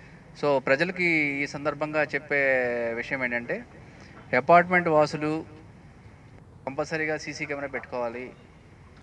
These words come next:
అంటే ఇవాళ రేపు ఎవరు వస్తున్నారు, ఎవరు పోతున్నారు అనేది, పక్క ఫ్లాట్‌కి ఎవరు వస్తున్నారు అనే విషయం కూడా వాచ్‌మెన్ క్వశ్చన్ చేస్తే, ఆ, వాళ్ళు కూడా సరైన సమాధానం చెప్పే పరిస్థితి ఉండకపోవచ్చు.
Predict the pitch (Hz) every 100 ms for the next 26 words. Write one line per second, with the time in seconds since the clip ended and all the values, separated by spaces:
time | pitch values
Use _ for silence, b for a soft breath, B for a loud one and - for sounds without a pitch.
0 | - - 135 127 147 139 113 - - 131
1 | 131 139 135 139 147 147 143 127 139 160
2 | - - 151 147 139 143 143 143 139 135
3 | 139 147 127 127 123 117 147 156 151 143
4 | 143 139 151 143 139 131 156 143 139 160
5 | 214 B B B B B - 135 139 147
6 | 170 156 147 - 160 143 143 - 160 117
7 | 107 - - - - - 139 131 127 123
8 | 120 117 117 120 135 139 143 139 147 139
9 | 131 139 143 139 131 143 131 131 139 131
10 | 143 139 131 -